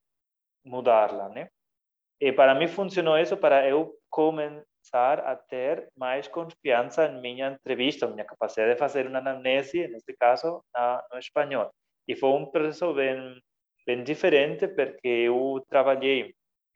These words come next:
em espanhol na Alemanha com pessoas co-, como você, como que fizeram toda a sua carreira em, em, isto, em, na Espanha, ou no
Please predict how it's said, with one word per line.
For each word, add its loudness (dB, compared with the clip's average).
em -8
espanhol 0
na -8
Alemanha -6
com -8
pessoas 0
co-, -10
como 0
você, 0
como -12
que -20
fizeram -10
toda 0
a -2
sua 0
carreira 0
em, -8
em, -16
isto, -6
em, -6
na -6
Espanha, 2
ou -2
no -8